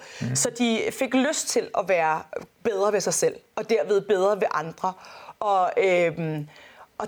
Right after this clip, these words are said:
Speaker 2: og, og bare tænke sig lidt mere om, være lidt mere, øh, ja, øh, empatiske, øhm, have lidt mere af den følelse.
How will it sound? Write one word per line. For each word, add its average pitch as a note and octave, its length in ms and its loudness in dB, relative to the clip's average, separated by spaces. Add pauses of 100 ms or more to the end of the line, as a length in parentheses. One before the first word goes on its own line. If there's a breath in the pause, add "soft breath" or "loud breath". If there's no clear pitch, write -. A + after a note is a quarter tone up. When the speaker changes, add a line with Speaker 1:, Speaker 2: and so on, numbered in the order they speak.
(120)
Speaker 2:
og, G#3 240 -2
og A3+ 120 -6
bare C4 220 -2
tænke C4+ 300 -2
sig E4 120 -2
lidt C#4+ 120 -2
mere D4+ 140 4 (100)
om, C4+ 120 -8
være C#4+ 120 2
lidt C#4 160 -4
mere, C#4 260 4 (220)
øh, A3 640 4 (360)
ja, B3 160 0 (280)
øh, - 40 -2 (320)
empatiske, D4 760 -4 (580 loud breath)
øhm, A3+ 480 2
have B3 240 0
lidt C#4+ 140 -4
mere C4+ 300 4
af C#4 60 -4
den C4+ 160 0 (320)
følelse. C4+ 640 0